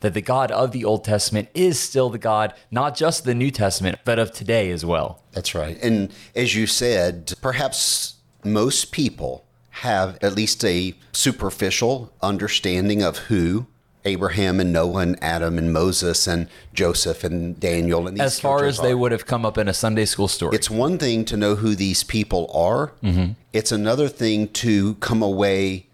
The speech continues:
Speaker 2: with the right conclusion of what the Bible's telling you about them.
Speaker 1: That's true, because you are not them.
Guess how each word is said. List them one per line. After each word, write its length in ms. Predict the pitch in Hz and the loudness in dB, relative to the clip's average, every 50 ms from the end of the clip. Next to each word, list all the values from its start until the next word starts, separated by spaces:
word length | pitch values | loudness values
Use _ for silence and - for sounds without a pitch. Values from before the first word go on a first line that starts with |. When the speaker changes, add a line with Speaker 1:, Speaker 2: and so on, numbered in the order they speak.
| _ _ _ _ _ | _ _ _ _ _
Speaker 2:
with 180 | - 104 104 - | -2 0 0 0
the 80 | - 95 | -2 -2
right 300 | 87 95 98 104 - - | 0 0 0 0 -2 -4
conclusion 840 | - 107 104 90 - - - - - 117 120 123 117 104 - 104 92 | -2 0 0 0 0 -4 -10 -6 -2 0 2 2 2 2 0 0 0
of 120 | 92 82 90 | 0 0 0
what 140 | 95 90 | -2 -2
the 80 | - 101 | -2 -2
Bible's 420 | 85 90 87 82 78 87 80 - | -2 0 0 0 -2 -2 -2 -2
telling 400 | - - - 110 101 92 92 87 | -2 -2 0 0 0 0 0 0
you 140 | 90 90 85 78 | 2 2 2 2
about 300 | 73 73 67 65 - - | 2 0 -2 -2 -2 -4
them. 220 | - 52 - - - _ | -6 -6 -6 -12 -8 _
Speaker 1:
That's 240 | 127 120 - - | -2 -2 0 0
true, 160 | - 185 156 120 | 0 0 0 -2
because 280 | 92 95 120 107 92 | 0 -2 -2 -2 0
you 160 | 113 131 135 | 0 2 2
are 100 | 131 123 110 | 2 0 0
not 320 | 107 117 127 127 - - | 0 0 0 -2 -4 -4
them. 340 | - 92 85 78 73 71 67 | -2 -2 -2 -2 -4 -8 -12